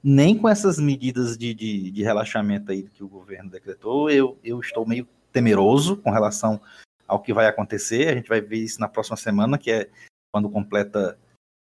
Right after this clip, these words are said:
completam quinze dias desse, dessa medida. A gente vai ver como é que vai se comportar essa curva, se ela vai ter uma nova subida, se vai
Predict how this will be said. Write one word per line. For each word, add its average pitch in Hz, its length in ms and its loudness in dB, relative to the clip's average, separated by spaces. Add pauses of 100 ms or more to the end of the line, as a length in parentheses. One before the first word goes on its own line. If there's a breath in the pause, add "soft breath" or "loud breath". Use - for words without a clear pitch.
(160)
completam 95 680 -4 (100)
quinze 110 300 0
dias 107 420 0
desse, 98 540 -6 (200)
dessa - 540 -10 (260)
medida. 131 600 0 (460)
A 98 140 -4
gente 101 160 -2
vai 107 120 0
ver 104 180 0
como 110 160 4
é 104 40 0
que 104 160 -6
vai 101 140 2
se - 80 -8
comportar 104 480 0
essa 101 160 -2
curva, 110 320 -4
se - 80 -4
ela 101 120 2
vai 104 120 2
ter 101 420 -2
uma 101 160 -2
nova 101 260 2
subida, 104 640 -4
se - 140 -6
vai 98 320 -2